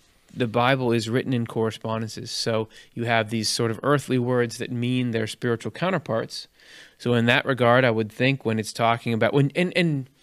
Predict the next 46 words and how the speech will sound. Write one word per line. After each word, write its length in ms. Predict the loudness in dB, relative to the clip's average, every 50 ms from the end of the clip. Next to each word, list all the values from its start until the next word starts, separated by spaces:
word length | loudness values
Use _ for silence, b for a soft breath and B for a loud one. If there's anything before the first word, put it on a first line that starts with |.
| _ _ _ -14
it's 200 | -12 -8 -4 -2
not 220 | 0 0 0 0
too 160 | 0 -2 -2
far 220 | 0 4 6 6 6
of 80 | 6
a 40 | 4
stretch 360 | 0 0 0 0 0 0 -2
to 80 | -4 -2
see 240 | -2 0 2 2 2
when 180 | 2 2 0
Jesus 380 | 0 2 2 2 2 0 -2 -4
is 80 | -6 -6
talking 340 | -2 0 0 0 0 -2
about 320 | -2 0 0 -2 -2 -4 -6
the 80 | -8
temple 480 | -4 0 2 2 2 2 2 0 2 2 2
that's 240 | 0 -2 -4 -10 -16 B B B B B B
built 260 | 2 4 4 6 4 2
in, 220 | 0 0 0 -2
in 160 | -2 -4 -4
three 240 | -4 -2 -2 0 2
days 280 | 4 4 4 4 2 0
and 80 | -2
all 100 | -2 -2
this 120 | -2 -2 -4
kind 140 | -4 -4
of 60 | -2 0
stuff. 180 | 0 0 0
He's, 180 | 0 -4 -4 -6 B B B B B
it's 140 | -4 0 2
a 60 | 4
much 240 | 4 4 4 2 2
more 120 | 2 2
personal 680 | 2 2 2 2 2 2 0 -2 -2 -2 -2 -4 -6 -10 b b b b -2
definition 520 | -2 0 0 0 0 2 2 0 -2 -2
of 160 | -6 -8 -8
it. 140 | -10 -8 -6
But 80 | -4 -2
what, 180 | -2 0 0
what, 220 | 0 2 0 0 0
what 160 | 2 2 2
are 40 | 2
your 120 | 0 -2
thoughts 300 | -2 -4 -4 -4 -6 -8
on 120 | -10 -12 -12
that? 160 | -12 -14 -12